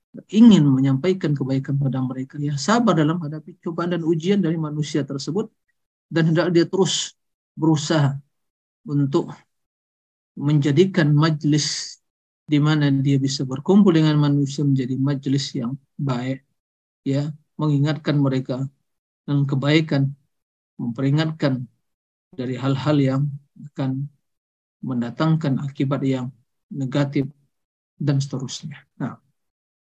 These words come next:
fa in ajizathul maqadir, jika takdir telah menentukan dia tidak mampu dari hal itu, andalika, fal yusal yasulla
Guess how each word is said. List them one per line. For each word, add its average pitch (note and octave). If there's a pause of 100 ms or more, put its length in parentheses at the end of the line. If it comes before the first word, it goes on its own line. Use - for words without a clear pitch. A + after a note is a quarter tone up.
(520)
fa D#3+
in E3
ajizathul E3
maqadir, D3
jika E3 (720)
takdir D#3+
telah D3+
menentukan C#3+
dia D3
tidak C#3+
mampu G3+
dari C3+
hal C#3
itu, C#3+ (120)
andalika, C#3 (560)
fal G#3+
yusal D3+
yasulla D3